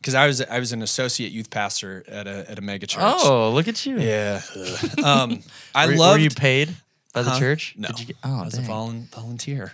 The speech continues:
Speaker 2: <laughs> Dang. Just
Speaker 1: Um,
Speaker 2: doing the Lord's work.
Speaker 1: Yeah. That was, well, that's a whole other story.
Speaker 2: <laughs>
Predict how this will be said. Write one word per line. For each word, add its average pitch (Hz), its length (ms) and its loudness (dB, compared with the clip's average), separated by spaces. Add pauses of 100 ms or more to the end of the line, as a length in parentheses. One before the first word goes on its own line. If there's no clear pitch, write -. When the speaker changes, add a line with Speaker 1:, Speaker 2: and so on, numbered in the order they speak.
Speaker 2:
<laughs> - 80 -20
Dang. 120 520 -2
Just - 260 -10
Speaker 1:
Um, 135 200 4
Speaker 2:
doing 139 100 2
the 135 60 2
Lord's 135 280 2
work. 135 280 2
Speaker 1:
Yeah. 110 260 -4 (800)
That 160 180 4
was, 135 300 0
well, 117 180 0
that's 113 240 2
a 104 80 -2
whole 104 200 -6
other 95 180 -8
story. 90 300 -4
Speaker 2:
<laughs> - 60 -4